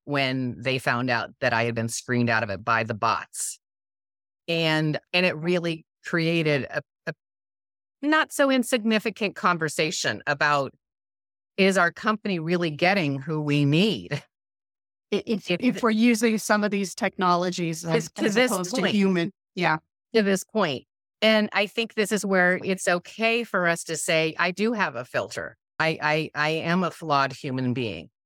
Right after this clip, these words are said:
Speaker 1: There was a woman who sat next to me at a networking event, and you sat next to her and just dripping in jewelry and dripping in the Saint John and dripping in the
Speaker 2: <laughs>
Speaker 1: blonde bleached hair and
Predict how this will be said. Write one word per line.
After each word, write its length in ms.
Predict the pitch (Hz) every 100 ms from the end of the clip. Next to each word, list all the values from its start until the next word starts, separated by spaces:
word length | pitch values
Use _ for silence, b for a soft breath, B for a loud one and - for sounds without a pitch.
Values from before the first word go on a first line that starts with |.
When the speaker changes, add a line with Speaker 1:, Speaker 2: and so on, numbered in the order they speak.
| _
Speaker 1:
There 160 | 147 156
was 200 | 156 156
a 80 | 151
woman 280 | 156 156
who 160 | 170 160
sat 260 | - 160 -
next 300 | 147 - -
to 100 | 156
me 160 | 151 147
at 60 |
a 40 | 143
networking 680 | 143 139 147 - 156 143
event, 480 | 135 139 143 147 - -
and 420 | 143 135 135 127 -
you 80 | 135
sat 240 | - 160
next 220 | 143 - -
to 120 | 147
her 140 | 151
and 260 | 127 131 117
just 220 | 143 123
dripping 640 | 120 123 156 185 175 151
in 180 | 123 127
jewelry 640 | 120 147 156 127 127 104 90
and 180 | 113
dripping 640 | 120 - 156 - 160 147 135
in 280 | 123 123 123
the 120 | 123
Saint 380 | - 143 131 123
John 400 | 151 139 135 117
and 220 | 101 117
dripping 440 | 123 151 - 139 131
in 140 | 127
the 80 | 123
Speaker 2:
<laughs> 100 | 127
Speaker 1:
blonde 560 | 127 127 123 120 120 120
bleached 340 | 131 131 -
hair 340 | 143 127 120
and 280 | 110 110 113